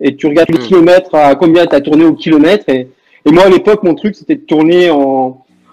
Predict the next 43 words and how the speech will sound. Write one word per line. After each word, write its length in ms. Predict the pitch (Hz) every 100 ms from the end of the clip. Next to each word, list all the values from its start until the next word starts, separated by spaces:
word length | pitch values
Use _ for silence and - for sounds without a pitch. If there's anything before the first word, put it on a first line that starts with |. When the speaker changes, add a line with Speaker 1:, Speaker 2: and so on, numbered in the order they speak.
| _
Speaker 1:
en 180 | - 135
moins 260 | 139 156 165
de 100 | 143
quatre 300 | 143 175 -
minutes 260 | 165 165 -
quatorze 380 | 165 196 175 151
au 40 |
kilomètre 420 | 151 147 208 -
pour 140 | 143 -
faire 180 | 180
un 80 | 160
marathon 500 | 151 143 151 143 180
en 40 | 156
moins 160 | 156
de 80 | 160
trois 260 | - 160 143
heures. 160 | 143
Voilà. 260 | 127 127 123
Et 80 | 135
donc, 280 | 165 180
euh, 280 | 160 143 135 127 _ _ _ _ _
euh, 800 | 139 127 123 123 123 127 127 131
je, 160 | 139 - -
je, 420 | - - - 139 151
je 200 | 165 160
trouvais 280 | - 190 214
à 100 | 175
force 300 | - 220 -
que 100 | 185
je 120 | 151
regardais 340 | 160 165 165 175
que 140 | 180
ma 140 | 160 160
montre 260 | 196 220
et 60 | 147
que 100 | 143
je 80 | 139
regardais 300 | 135 135 131
plus, 400 | - 170 185 143
euh, 300 | 131 123 123
autour 180 | 127 151
de 100 | 131
moi. 300 | 131 170 202